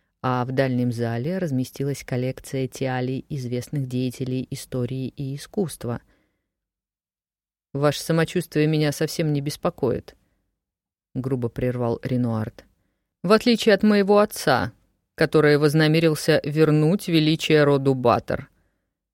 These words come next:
Вы знали, что Аиша Иверийская, родная сестра моей прабабки, той самой, в кувшин которой мочился прорицатель, она до сих пор жива? Примерская старуха.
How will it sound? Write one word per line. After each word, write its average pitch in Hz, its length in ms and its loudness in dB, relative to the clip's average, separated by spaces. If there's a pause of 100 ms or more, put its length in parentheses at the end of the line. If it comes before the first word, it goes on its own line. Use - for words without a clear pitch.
(120)
Вы 190 340 6
знали, 247 380 4
что - 380 4
Аиша 170 460 4
Иверийская, 151 920 0 (260)
родная 151 420 4
сестра 156 400 0
моей 147 260 2
прабабки, - 680 0 (840)
той 226 160 8
самой, 135 480 4
в - 100 -14
кувшин 170 380 0
которой 196 400 4
мочился 160 480 0
прорицатель, - 720 -2 (760)
она 208 180 6
до 208 140 4
сих - 180 -4
пор 196 200 4
жива? 170 440 0 (800)
Примерская 131 600 0
старуха. 123 580 -2